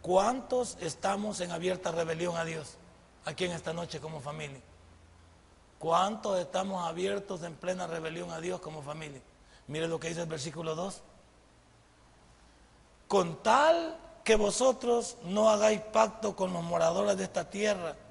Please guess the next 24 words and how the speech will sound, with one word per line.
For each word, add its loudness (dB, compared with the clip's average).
cuyos 4
altares 6
habéis 2
de -2
derribar, 0
mas 6
vosotros 2
no 4
habéis 4
atendido 0
a 2
mi 0
voz". 0
"¿Por -2
qué -2
habéis 0
hecho -6
esto?", -6
le -6
pregunta -8
Dios -8
a -8
su -12
pueblo. -10